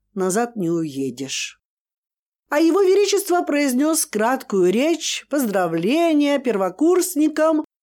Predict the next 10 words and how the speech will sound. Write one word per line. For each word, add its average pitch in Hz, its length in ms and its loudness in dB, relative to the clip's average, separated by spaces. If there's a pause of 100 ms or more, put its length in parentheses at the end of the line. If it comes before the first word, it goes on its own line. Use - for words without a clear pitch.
(200)
и 370 120 0
что-то 381 480 0
о 269 40 -2
традициях. 160 1200 -4 (340)
Но 302 240 2
Джейн 247 440 0
почти 226 400 -2
не 226 140 2
слушала 226 520 -4
его. 151 360 -2